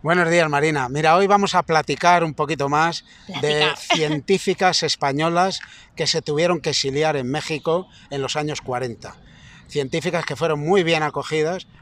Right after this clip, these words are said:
Speaker 1: por México y científicas que le devolvieron con todo su cariño un gran trabajo,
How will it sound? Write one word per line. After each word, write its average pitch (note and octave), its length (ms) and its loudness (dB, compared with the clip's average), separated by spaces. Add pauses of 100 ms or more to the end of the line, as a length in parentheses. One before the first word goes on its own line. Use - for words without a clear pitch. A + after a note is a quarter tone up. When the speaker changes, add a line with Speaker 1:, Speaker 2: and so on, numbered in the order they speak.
(120)
Speaker 1:
por C3 180 -4
México E3 580 -2 (220)
y C#3+ 120 -8
científicas D#3 640 -4
que D#3+ 120 -4
le D3 100 -2
devolvieron D3 680 -2 (260)
con C3+ 180 -6
todo D3+ 220 -2
su D#3+ 120 -6
cariño D3+ 580 -2
un D3 240 -4
gran D3 300 -2
trabajo, D3+ 560 0